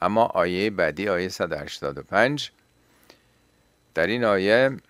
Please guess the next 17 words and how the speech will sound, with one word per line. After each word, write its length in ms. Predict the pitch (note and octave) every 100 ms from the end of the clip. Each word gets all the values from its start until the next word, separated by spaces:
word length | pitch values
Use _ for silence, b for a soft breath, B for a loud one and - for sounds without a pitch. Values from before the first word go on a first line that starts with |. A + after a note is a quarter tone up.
| - F2 D2 -
اه، 840 | F#2 F#2 E2+ E2 D2+ D#2 D2 D2+
شش 800 | - - - - - - E3 -
تا 160 | - A#2
نکته 380 | G#2 F2+ - A2
هم 160 | A#2+
تو 140 | A2+ G2+
این 180 | F#2 E2+
بیان 280 | D2+ D2
کرده. 340 | C#2+ C#2 C#2+ C#2+
آیهٔ 240 | D#2 E2+
اول 300 | E2+ D2 F2
چهار 280 | E2 E2 F2+
تا 180 | - B2
بود، 240 | A#2+ A#2
دومی 440 | G#2 D#2+ D2+ D#2 D#2+
پنج 380 | F2 G2+ A#2
تا، 220 | - B2